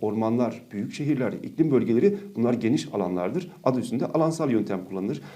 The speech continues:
Ama akarsular, fay hatları için neyi kullanırız? Çizgi yöntemini kullanırız. Arkadaşlar, bu soru önemli. Neden biliyor musun? Sınavda gelecektir diye düşünüyorum. Çünkü iki üç yıl önceki ders kitabında bu mevzu böyle çok hızlı geçiştiriliyordu. Ama bu yılki ders kitabında buraya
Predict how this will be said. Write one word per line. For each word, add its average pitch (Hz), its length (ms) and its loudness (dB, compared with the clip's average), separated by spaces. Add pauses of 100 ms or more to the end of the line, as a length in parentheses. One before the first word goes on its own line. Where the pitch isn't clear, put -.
(160)
Ama 135 180 2
akarsular, 117 580 -4
fay 147 180 -2
hatları 101 280 -2
için 180 300 -2 (120)
neyi 135 160 4
kullanırız? 131 460 0 (160)
Çizgi 104 380 -8
yöntemini 101 520 -2
kullanırız. 90 640 -4 (320)
Arkadaşlar, 175 400 0
bu 202 300 4
soru - 460 0 (160)
önemli. 139 520 6
Neden 147 260 4
biliyor 180 140 2
musun? 123 140 -4
Sınavda 151 360 -2
gelecektir 120 580 2
diye 90 160 -2
düşünüyorum. 139 400 -4 (320)
Çünkü 202 220 0
iki 165 200 -2
üç 202 160 -2
yıl 165 140 8
önceki 139 280 2
ders 185 180 4
kitabında 139 420 2
bu 185 300 0
mevzu 139 420 4
böyle 135 180 2
çok 160 200 -4
hızlı 139 160 2
geçiştiriliyordu. 101 720 -4 (300)
Ama 175 220 6
bu 214 100 2
yılki 156 260 2
ders 170 180 4
kitabında 123 580 -2
buraya 110 200 2